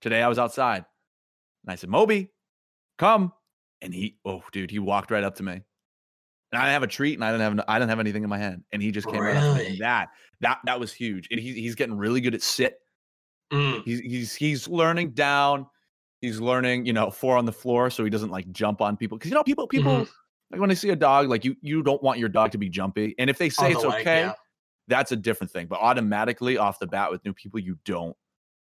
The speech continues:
Speaker 1: you don't want that. So
Speaker 2: What
Speaker 1: we're
Speaker 2: kinda
Speaker 1: trying to work on that with him.
Speaker 2: What kind of dog is Moby?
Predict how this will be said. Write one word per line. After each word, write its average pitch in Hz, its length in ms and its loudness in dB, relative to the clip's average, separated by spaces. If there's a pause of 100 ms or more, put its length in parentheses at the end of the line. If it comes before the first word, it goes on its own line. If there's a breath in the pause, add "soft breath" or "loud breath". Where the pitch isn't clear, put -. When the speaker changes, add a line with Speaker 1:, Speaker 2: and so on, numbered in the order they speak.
(220)
Speaker 1:
you 110 100 -6
don't 95 160 -2
want 76 200 -14
that. - 200 -16 (640)
So - 180 0
Speaker 2:
What 107 60 4
Speaker 1:
we're 117 60 4
Speaker 2:
kinda 139 160 2
Speaker 1:
trying 123 100 4
to 117 60 0
work 113 240 0
on 95 100 -2
that 90 160 -6
with - 120 -18
him. 69 260 -20 (320)
Speaker 2:
What 139 120 -2
kind 151 160 -4
of 135 60 -4
dog 135 220 0
is 113 140 -8
Moby? 113 360 -8